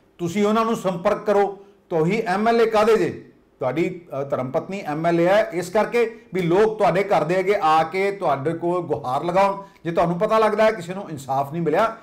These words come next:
ਤੇ ਤੁਹਾਨੂੰ ਤੇ ਆਪ ਉਹਨਾਂ ਨਾਲ ਸੰਪਰਕ ਕਰਨਾ ਚਾਹੀਦਾ ਹੈ। ਹਾਲਾਂਕਿ ਹਰਪ੍ਰੀਤ ਸਿੰਘ ਦਾ ਇਹ ਕਹਿਣਾ ਕਿ ਪੁਲਿਸ ਕਮਿਸ਼ਨਰ ਨਾਲ ਗੱਲ ਕੀਤੀ ਜਾਏਗੀ ਤੇ ਬੱਚੀ ਨੂੰ ਇਨਸਾਫ ਦਿਵਾਉਣ ਵਾਸਤੇ ਤਿੰਨ ਮੈਂਬਰੀ ਕਮੇਟੀ ਦਾ ਗਠਨ ਕੀਤਾ ਜਾਏਗਾ ਤੇ ਆਮ ਆਦਮੀ ਪਾਰਟੀ ਇਸ ਬੱਚੀ ਤੇ ਉਹਦੇ ਪਰਿਵਾਰ ਦੇ ਨਾਲ ਹੈ। ਕੁਝ ਸ਼ਰਾਰਤੀ ਲੋਕ ਜਿਹੜੇ ਨੇ,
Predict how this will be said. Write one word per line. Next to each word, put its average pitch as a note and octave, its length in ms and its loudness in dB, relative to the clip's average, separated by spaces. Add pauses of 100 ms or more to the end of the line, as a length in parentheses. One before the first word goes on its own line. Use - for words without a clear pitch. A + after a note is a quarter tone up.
(140)
ਤੇ F3 80 -12
ਤੁਹਾਨੂੰ D#3 420 -8
ਤੇ F#3 240 -10 (100)
ਆਪ D#3+ 380 0
ਉਹਨਾਂ C3 220 -8
ਨਾਲ E3 260 -4
ਸੰਪਰਕ B2 640 -6
ਕਰਨਾ A#2+ 300 -10
ਚਾਹੀਦਾ B2+ 340 -14
ਹੈ। - 60 -20 (580)
ਹਾਲਾਂਕਿ E3+ 280 0
ਹਰਪ੍ਰੀਤ G#3 460 2
ਸਿੰਘ A3+ 200 -4
ਦਾ A#3 80 2
ਇਹ A3+ 40 2
ਕਹਿਣਾ G3+ 260 -4
ਕਿ A3+ 160 2
ਪੁਲਿਸ F3+ 380 -4
ਕਮਿਸ਼ਨਰ E3+ 360 -8
ਨਾਲ E3+ 120 -6
ਗੱਲ B2+ 180 -4
ਕੀਤੀ C3 260 -14
ਜਾਏਗੀ D#3+ 320 -2
ਤੇ F3 100 -6
ਬੱਚੀ B2 360 -10
ਨੂੰ D3+ 160 -12
ਇਨਸਾਫ B2+ 460 -8
ਦਿਵਾਉਣ A#2 260 -10
ਵਾਸਤੇ F#3+ 400 -10 (380)
ਤਿੰਨ B3 180 0
ਮੈਂਬਰੀ D3 360 -4
ਕਮੇਟੀ B2+ 540 -10
ਦਾ B2 160 -6
ਗਠਨ B2+ 340 -12
ਕੀਤਾ E2+ 260 -16
ਜਾਏਗਾ D#2 300 -20 (420)
ਤੇ E3+ 180 -6
ਆਮ E3 220 0
ਆਦਮੀ G#3 260 0
ਪਾਰਟੀ G3 520 0
ਇਸ C#3+ 340 -10
ਬੱਚੀ C3+ 400 -10
ਤੇ F#3+ 100 -10
ਉਹਦੇ C3+ 220 -6
ਪਰਿਵਾਰ A#2+ 340 -4
ਦੇ A2+ 120 -8
ਨਾਲ A#2+ 300 -4
ਹੈ। F#3+ 120 0
ਕੁਝ G#3 300 -6
ਸ਼ਰਾਰਤੀ C3 680 -6
ਲੋਕ B2 360 -8
ਜਿਹੜੇ G#2+ 200 -12
ਨੇ, E3 260 -12